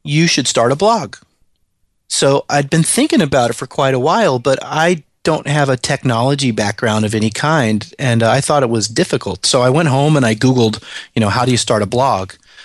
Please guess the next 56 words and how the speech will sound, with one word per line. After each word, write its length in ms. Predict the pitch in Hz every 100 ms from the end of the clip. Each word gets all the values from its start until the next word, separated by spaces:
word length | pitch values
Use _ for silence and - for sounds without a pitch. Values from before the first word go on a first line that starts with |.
| - -
And, 680 | 160 147 143 135 131 135 - - _ _ _
uh, 80 | 131 - 147
you 100 | 185
know, 120 | 147 139
the 60 |
first 220 | 147 143
thing 100 | 160
that 80 | 131
came 140 | 131 135
up 120 | 175
was 100 | 156
Blogger. 460 | 175 247 180 107 - _
And 340 | 147 131 135 -
I, 120 | 117
I, 260 | - 117 - -
you 80 | 156
know, 140 | 113
clicked 320 | - 143 -
a 40 | -
couple 300 | 147 147 139
of, 140 | 131
of, 300 | - 117 131 -
of, 280 | 127 117 117
uh, 180 | 107 101
clicks, 420 | - 180 240 -
and 160 | - 131
the 60 | 139
next 240 | 175 -
thing 100 | 147
you 100 | 131
know, 320 | 135 143 165 -
I 140 | 120
have 180 | 120 131
a 60 |
blog. 420 | 110 107 131 120 - - - - _
Uh, 100 | 110
I 140 | 113 113
called 260 | - 113
it 80 | 110
The 80 | 110
Real 240 | 117 135
Ugly 240 | 135 131 127
American. 480 | 113 101 110 113 117
It 80 |
was 160 | 110 107
a 60 | 110
political 420 | - 117 117 104
blog, 380 | 110 104 113 - - - -
and 420 | 143 135 131 135
it 100 | 151
immediately 420 | 131 139 135 127 120
took 200 | 127 120
off. 260 | 98 -
I 220 | 110 113
started 400 | 92 - 117 101
getting, 360 | 98 110 104 104